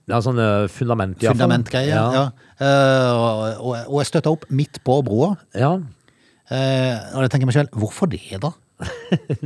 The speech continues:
Speaker 1: Nei, det kan du si.
Speaker 2: Altså, i, her i sør, eh, veldig lokalt, så har de klart å bygge ei bro i et spenn over Tysfjorden.
Speaker 1: Ja.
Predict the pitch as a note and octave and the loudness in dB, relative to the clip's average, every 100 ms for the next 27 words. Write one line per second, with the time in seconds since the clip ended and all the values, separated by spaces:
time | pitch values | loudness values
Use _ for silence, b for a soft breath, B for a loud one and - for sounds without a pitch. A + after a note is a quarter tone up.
0 | F#2 G2+ - A2 F#2 G#2 D3+ - C3+ C3+ | -8 -10 -8 -8 -8 -8 -8 -8 -4 2
1 | C3 D3 D3 C3+ B2+ A2+ A#2+ A#2+ - G2 | 4 4 0 0 2 2 2 -2 -4 -2
2 | B2 E3+ B2+ C3+ A#2+ A#2 A2+ A2+ G2+ F#2+ | -2 -4 -4 0 2 2 2 0 0 0
3 | A#2 - D#3 D#3+ C3 - G2+ A#2 G2+ F#2+ | -2 -2 -2 -2 -2 -2 -2 -2 -2 -4
4 | G#2 G2 F2+ G#2 D3 A2+ G2+ - - F#2 | -4 -6 -8 -6 -6 -4 -6 -6 -10 -8
5 | A2 A2+ G#2+ - - - - B2+ D#3 G3 | -8 -4 -4 -4 -6 -8 -2 0 2 0
6 | F3 - A2 | -2 0 0